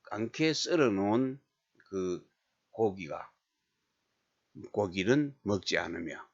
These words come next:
먹지 않으며, 또 앉을 때, 자리에 앉을 때는 바른 자리가 아니면은, 자리는 바른 자리가 아니면은 그 자리에는 절대 앉지를 않았다. 네.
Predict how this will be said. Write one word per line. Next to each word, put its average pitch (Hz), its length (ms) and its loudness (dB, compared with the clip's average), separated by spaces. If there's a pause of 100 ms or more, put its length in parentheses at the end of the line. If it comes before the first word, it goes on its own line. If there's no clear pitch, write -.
(180)
먹지 85 600 -8
않으며, 90 640 -10 (680)
또 123 400 2
앉을 123 500 -4
때, 104 300 -4
자리에 156 520 0
앉을 101 580 -4
때는 95 500 0 (380)
바른 175 760 6 (200)
자리가 151 520 4
아니면은, 87 420 0 (240)
자리는 101 540 -4
바른 123 340 2
자리가 139 560 0
아니면은 175 480 6 (420)
그 90 100 -14
자리에는 85 500 -10
절대 - 400 -16 (140)
앉지를 151 640 -8 (160)
않았다. - 420 -12 (1700)
네. - 260 -8